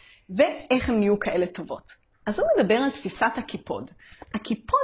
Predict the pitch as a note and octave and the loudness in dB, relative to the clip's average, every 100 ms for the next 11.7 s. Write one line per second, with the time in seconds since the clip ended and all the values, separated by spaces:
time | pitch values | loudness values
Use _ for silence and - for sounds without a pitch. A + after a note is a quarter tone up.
0 | A4 G3+ E3+ A#3+ C4 F#3 E3 - C#4 C#4+ | 4 2 2 0 0 -4 -6 0 -2 -2
1 | - G3 C4+ - - G#3 - - F#4 G4+ | -2 0 2 0 -2 -4 -6 -4 -2 -2
2 | G4 - - F3 B2+ A2 D3 G#3+ G#3+ - | -4 -8 -10 -6 -4 -2 2 2 0 -6
3 | D3 C#3 E3+ - - - D3+ D#3 D#3 - | -6 -4 -6 -8 -8 -8 -4 -4 0 4
4 | D4+ - E3+ E3+ C4+ A4 G#4+ F#4+ F4 - | 4 4 0 4 6 6 4 4 4 2
5 | F4+ F3+ D#3 - E3+ F#3+ G#3+ G#3 - F#3 | 2 2 -4 -6 -4 0 0 0 0 2
6 | D#3 F3 D3 A2 - - - - - - | 2 2 -2 -4 -12 -20 -20 -8 -8 0
7 | F4 G#4+ D#4 B3 C#4+ C4+ E3+ E3+ G#3 F3+ | 2 4 4 4 4 2 2 2 2 2
8 | - F3+ - - G#3 G#3+ - F3 E3+ F3+ | 0 -2 -2 0 2 2 0 0 2 2
9 | D#3 - - E3 - E3 - - D#3+ E3 | 2 -2 -4 -4 -2 -2 -4 -8 -4 -2
10 | C4 - - - G3 G3+ D#4 - C4 C#4+ | -2 -8 -12 -6 -4 2 2 4 4 4
11 | B3 B3 G3 F3 F3 - | 4 4 2 0 0 2